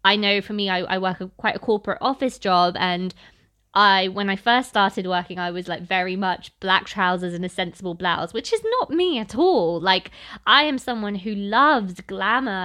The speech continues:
and making a statement and colour and bold patterns. And yet I was,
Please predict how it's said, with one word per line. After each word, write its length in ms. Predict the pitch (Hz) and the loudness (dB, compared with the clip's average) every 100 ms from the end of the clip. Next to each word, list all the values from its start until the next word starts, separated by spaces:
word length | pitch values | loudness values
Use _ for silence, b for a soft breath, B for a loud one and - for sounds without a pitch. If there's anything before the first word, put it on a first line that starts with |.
| 175 - | -4 -6
and 300 | 185 185 202 | -8 -6 -4
making 340 | 220 220 190 | -4 -6 -8
a 40 | |
statement 580 | 185 - 233 240 202 185 | -8 -6 -4 -4 -6 -8
and 160 | 165 185 | -10 -12
colour 420 | - 262 277 196 | 0 2 2 0
and 240 | 185 185 | -2 -4
bold 300 | 202 202 196 | -2 -2 -2
patterns. 760 | - 269 320 269 196 175 175 180 B B B B - | -2 0 0 0 -2 -2 -8 -12 B B B B 2
And 360 | 233 233 240 | 4 4 2
yet 300 | 233 233 226 - | 2 2 2 0
I 140 | 214 | -2
was, 260 | 220 202 | 0 -4